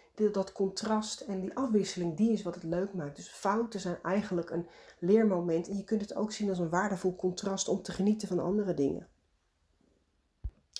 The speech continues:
En gun ook een ander zijn of haar fouten. Dat is echt zo'n ontzettende uitdaging voor de meesten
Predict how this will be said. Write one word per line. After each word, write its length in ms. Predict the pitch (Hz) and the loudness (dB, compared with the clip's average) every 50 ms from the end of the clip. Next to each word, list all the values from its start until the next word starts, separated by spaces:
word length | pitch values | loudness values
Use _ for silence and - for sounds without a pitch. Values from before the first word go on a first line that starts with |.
| - - - - - - - - _ _ _ _ _ _ _ _ _ _ _ | -12 -12 -16 -20 -20 -20 -20 -20 _ _ _ _ _ _ _ _ _ _ _
En 140 | - 247 214 | 4 4 6
gun 260 | - - 269 285 277 | 8 8 8 10 10
ook 140 | 247 240 - | 10 8 6
een 100 | 254 - | 4 2
ander 320 | - 247 294 311 277 190 | 4 2 4 4 2 2
zijn 240 | - 180 156 147 147 | 2 2 2 2 0
of 100 | 151 147 | 0 -2
haar 180 | - 139 131 131 | -4 -4 -6 -6
fouten. 500 | - - 139 127 - 139 - - - - - _ _ _ _ | -6 -6 -6 -6 -6 -8 -10 -12 -16 -16 -18 _ _ _ _
Dat 160 | - 180 185 | -6 -2 -2
is 160 | 220 214 214 - | -2 -2 -4 -4
echt 380 | - 247 269 - - - - 175 - - | -2 -2 -2 -2 -4 -6 -6 -6 -4 -4
zo'n 400 | 165 156 156 175 202 233 277 277 | -4 0 4 6 6 6 6 6
ontzettende 520 | 233 233 226 - 226 220 220 214 196 - | 4 2 2 2 0 0 2 0 0 2
uitdaging 480 | - 196 226 254 220 226 202 160 190 180 | 2 2 2 2 4 2 4 4 4 2
voor 120 | - - | 2 0
de 60 | 185 185 | 0 2
meesten 360 | 185 180 170 170 175 - | 4 4 2 2 0 -2